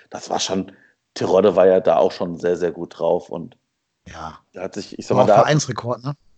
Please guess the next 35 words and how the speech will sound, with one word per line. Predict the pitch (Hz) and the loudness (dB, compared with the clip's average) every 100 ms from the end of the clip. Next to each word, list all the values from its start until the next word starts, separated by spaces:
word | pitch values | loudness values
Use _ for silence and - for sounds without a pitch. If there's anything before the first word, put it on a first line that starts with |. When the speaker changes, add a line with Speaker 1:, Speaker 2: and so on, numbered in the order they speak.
| _ | _
Speaker 1:
Ja, | 104 104 | -2 2
ja, | 117 107 | 4 4
genau, | 104 98 101 | 2 -2 -4
richtig, | 87 92 - 85 | -4 -10 -12 -16
genau. | - 87 90 92 _ _ _ _ _ | -12 -8 -8 -10 _ _ _ _ _
Und, | 92 90 85 - | -4 -4 -6 -10
ähm, | 87 85 80 78 _ _ | -10 -10 -12 -16 _ _
ja, | 90 123 160 - | 2 4 4 -2
das | - - | -18 -10
war | - | -6
schon, | - 123 104 - - - - - _ _ _ | -4 -6 -8 -14 -20 -20 -20 -20 _ _ _
ich | - | -4
glaub, | 107 120 | 4 4
das | 123 113 | 4 -6
drei | - 92 | 0 0
zwei | 113 123 104 | 0 0 0
war | 104 | 0
halt | 101 101 - | 0 -4 -4
e-, | 95 - | -10 -10
extrem | 82 - - 101 104 95 | -14 -16 -10 -6 -4 -4
wichtig, | 104 104 110 101 - _ _ _ _ _ - | -6 -4 -6 -6 -12 _ _ _ _ _ -4
äh, | 78 - | -2 -2
um | 98 | -2
halt | 98 98 | 0 0
diesen, | 104 92 92 87 | 0 -4 -6 -6
diesen, | 87 90 90 - | -8 -10 -12 -12
diesen, | - 85 92 87 - - - | -12 -10 -8 -8 -10 -14 -16
das | - 90 | -8 -8
Spiel | - 104 92 | -4 0 2
halt | 98 - - | 2 0 -4
komplett | 90 - 101 101 - | -6 0 0 0 -12
kippen | - 113 92 | -6 -6 -6
zu | - 87 | -8 -2
lassen, | 82 82 98 104 - _ _ _ _ | -2 -2 -6 -8 -12 _ _ _ _
weil, | - 87 85 90 90 | -2 0 2 0 -4